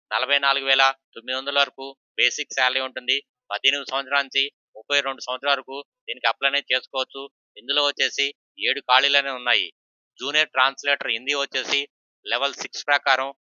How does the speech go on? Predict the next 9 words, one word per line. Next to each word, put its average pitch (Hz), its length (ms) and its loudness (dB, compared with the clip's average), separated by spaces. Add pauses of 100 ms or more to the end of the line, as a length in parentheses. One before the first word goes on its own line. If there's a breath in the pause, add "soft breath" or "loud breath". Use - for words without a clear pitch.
(120)
ముప్పై 143 320 4
ఐదు 143 140 2
వేల 139 220 4 (320)
నాలుగు 123 260 2
వందల 139 240 -4
వరకు 135 220 -6 (320)
బేసిక్ - 380 -2
శాలరీ 135 340 2
ఉంటుంది. 131 300 -4